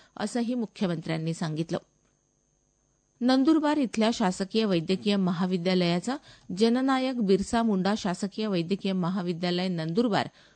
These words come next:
असं नामांतर करण्यात आलं आहे. आदिवासी समाजानं ही मागणी केली होती. मुख्यमंत्री देवेंद्र फडणवीस यांच्या संमतीनंतर वैद्यकीय शिक्षण आणि औषधी द्रव्य विभागाच्या कालच्या शासन निर्णयान्वये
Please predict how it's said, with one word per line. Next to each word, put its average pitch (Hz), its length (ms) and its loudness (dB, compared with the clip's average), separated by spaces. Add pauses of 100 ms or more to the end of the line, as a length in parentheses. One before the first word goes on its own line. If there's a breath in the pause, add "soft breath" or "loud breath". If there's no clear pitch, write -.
(100)
असं 247 240 0
नामांतर 185 500 -2
करण्यात 170 360 -4 (140)
आलं 175 160 4
आहे. 160 260 0 (420 soft breath)
आदिवासी 269 540 0
समाजानं 185 520 0
ही 220 180 0
मागणी 160 340 -2
केली 156 240 -2
होती. 175 280 -2 (420 soft breath)
मुख्यमंत्री 262 560 0
देवेंद्र 196 400 2
फडणवीस 202 480 -2
यांच्या 190 280 -2
संमतीनंतर 175 800 -2 (360 soft breath)
वैद्यकीय 247 460 0
शिक्षण 247 400 -4 (280 soft breath)
आणि 220 280 0
औषधी 214 420 0
द्रव्य 196 380 0
विभागाच्या 202 640 -2 (340 loud breath)
कालच्या 226 460 2
शासन 226 460 -2
निर्णयान्वये 175 720 0